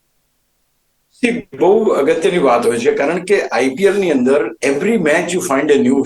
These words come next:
hero. તમે સ્ટાન્ડર્ડ સેટ ઓફ નોર્મ્સ બનાવો કે માર્કરમ તો રમે જ, ક્લાસેન તો રમે જ, હેડ તો રમે જ, આ તો રમે, but those people doesn't play on that particular given day.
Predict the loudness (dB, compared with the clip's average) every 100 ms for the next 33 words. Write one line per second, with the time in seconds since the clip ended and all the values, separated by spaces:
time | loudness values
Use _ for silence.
0 | -2 -2 -2 -8 _ _ _ _ _ 0
1 | 2 0 0 0 -2 0 0 0 0 0
2 | -2 -2 -4 -4 -2 0 0 0 -2 -2
3 | -2 -4 -4 -2 -2 0 0 2 0 0
4 | -4 -12 -8 -4 -2 -4 -2 0 0 0
5 | 0 0 0 -2 0 0 0 0 0 -2
6 | -2 -2 0 0 0 -4 -12 _ _ _
7 | _ _ -2 -2 0 -2 -2 -4 -4 -2
8 | 2 4 2 2 2 2 2 -2 -2 -6
9 | -6 -4 -2 -2 -2 -2 0 -2